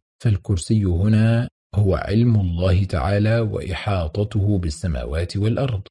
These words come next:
لأن من معاني مادة كرس في اللغة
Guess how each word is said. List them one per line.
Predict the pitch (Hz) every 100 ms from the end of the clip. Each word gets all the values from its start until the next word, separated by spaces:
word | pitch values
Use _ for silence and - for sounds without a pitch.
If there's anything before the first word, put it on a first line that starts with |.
| _ _ _ _ -
لأن | 107 - 156 117
من | 107 95
معاني | 92 82 107 127 113 95
مادة | 87 98 110 101 -
كرس | 95 - 104 101 95 -
في | 123 147 -
اللغة | 90 78 92 107 95 98 95